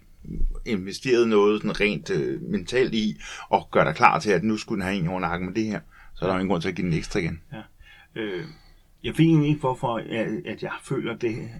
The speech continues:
Speaker 2: jeg tager på at tale om, hvad man får i løn.
Speaker 1: Mm.
Speaker 2: Jeg kan bare mærke, at det er det lidt for mig.
Speaker 1: Ja.
Speaker 2: Øh, men lad mig sige, at med det nye arbejde, jeg har fået,
Speaker 1: Mm.
Speaker 2: så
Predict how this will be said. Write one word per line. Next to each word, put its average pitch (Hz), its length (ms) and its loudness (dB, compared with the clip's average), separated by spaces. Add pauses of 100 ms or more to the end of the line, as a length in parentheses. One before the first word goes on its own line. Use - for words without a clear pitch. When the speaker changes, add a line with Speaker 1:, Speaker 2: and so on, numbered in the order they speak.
(100)
Speaker 2:
jeg 101 160 -4
tager 110 300 -2
på 120 120 0
at 104 80 -6
tale 113 220 -2
om, 104 80 -4
hvad 98 120 -6
man 101 120 -4
får - 160 -6
i - 60 -2
løn. 92 160 -6 (200)
Speaker 1:
Mm. 120 240 2 (180)
Speaker 2:
Jeg 110 120 -2
kan 117 80 -8
bare 139 120 2
mærke, 127 280 0
at 123 100 -10
det 107 120 0
er - 40 0
det 107 100 -14
lidt 113 220 -2
for 107 100 -8
mig. 98 120 -10 (160)
Speaker 1:
Ja. - 440 -2
Speaker 2:
Øh, 98 520 -12 (500)
men 120 160 -4
lad 120 100 2
mig 120 120 -2
sige, 175 280 2
at - 60 -2 (480)
med 135 140 0
det 151 120 4
nye 156 180 10
arbejde, 143 260 0
jeg 117 80 -4
har - 40 -16
fået, 117 260 -4 (160)
Speaker 1:
Mm. 110 200 2 (400)
Speaker 2:
så 143 240 -4